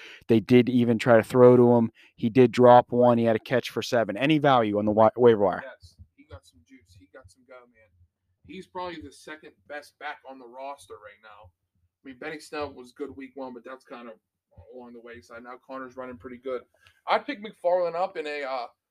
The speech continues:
Speaker 2: twelve team, fourteen team league, stash him maybe, especially if you have Connor. Maybe you wanna pair him there with a, uh, handicap. So, yeah, I would, I would take a look at Anthony McFarland for sure.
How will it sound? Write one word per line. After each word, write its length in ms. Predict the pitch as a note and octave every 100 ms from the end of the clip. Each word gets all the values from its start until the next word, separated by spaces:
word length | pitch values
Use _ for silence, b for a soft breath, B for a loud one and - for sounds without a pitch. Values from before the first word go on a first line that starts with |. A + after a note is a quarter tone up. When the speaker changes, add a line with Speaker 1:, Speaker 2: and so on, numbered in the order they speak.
| _ _
Speaker 2:
twelve 360 | - D#3+ D#3+ D#3+
team, 240 | D#3 D3+ -
fourteen 380 | D#3+ D#3 D3+
team 300 | C#3+ D3 D3
league, 240 | C#3+ D3 C#3+
stash 480 | - C3+ C#3 C#3+ D#3+
him 60 |
maybe, 160 | C#3+ C#3+
especially 360 | C3+ G3 F#3+
if 80 | D3+
you 100 | C#3
have 180 | C3+ C3 -
Connor. 400 | C3+ C3 A#2 G#2 _ _ _ _ _ _ -
Maybe 220 | C3 C3
you 100 | C3+
wanna 200 | C3 B2 - - _ _ _ _ _ -
pair 180 | D3+ C#3
him 220 | C#3 C#3
there 300 | C#3 C#3 C3+
with 220 | C3 B2+
a, 200 | B2 B2
uh, 320 | A#2+ A#2 G#2+ - _ _ _ -
handicap. 760 | D3 C#3 C3+ _ C#3+ C3+ B2+ -
So, 480 | - C3+ B2 A#2+ - _ _ _ _ _
yeah, 160 | C3+ B2+
I 100 | G#3
would, 120 | D4 - - -
I 80 | G#3
would 120 | C4 -
take 140 | - D3+
a 20 |
look 220 | C#3 C3+
at 80 | C3
Anthony 320 | B2+ A#2+ C3
McFarland 540 | A#2+ G#2 A2+ A2+ B2 A#2
for 100 | B2
sure. 500 | - D3 E3 B2+